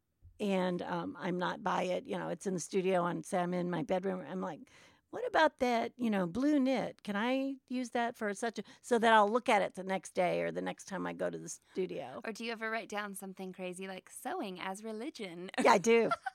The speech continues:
Speaker 1: I've got that down here.
Speaker 2: Well,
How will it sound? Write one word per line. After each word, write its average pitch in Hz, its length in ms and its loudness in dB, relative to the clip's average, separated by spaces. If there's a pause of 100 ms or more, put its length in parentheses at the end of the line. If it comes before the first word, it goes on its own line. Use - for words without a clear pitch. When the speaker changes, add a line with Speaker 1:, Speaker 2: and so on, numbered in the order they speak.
(760)
Speaker 1:
I've - 120 -2
got 240 200 2
that 220 180 0
down 202 220 -2
here. 214 320 -6 (1300)
Speaker 2:
Well, 294 160 0